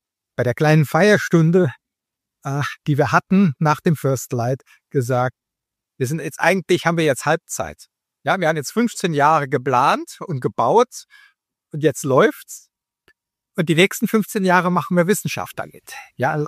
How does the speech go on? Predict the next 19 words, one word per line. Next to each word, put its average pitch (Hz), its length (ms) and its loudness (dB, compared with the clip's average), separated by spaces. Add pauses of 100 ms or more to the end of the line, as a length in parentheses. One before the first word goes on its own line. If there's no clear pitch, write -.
(120)
lass 147 220 0
also 143 180 -4
ein 135 140 -4
gewaltiges 139 520 0
Wissenschaftsprogramm 117 920 -4
laufen. 80 320 -20 (1500)
Und 143 180 2
wir 147 100 6 (840)
monopolisieren 165 1160 2
sozusagen 123 640 -2
das 101 180 -10
Teleskop. 117 720 -4 (220)
Das - 220 -12
heißt, 127 320 -10
wir 143 100 -2
lassen 143 380 -4 (260)
ein 202 440 2 (120)
großes 147 640 -4
Wissenschaftsprogramm 127 1300 -6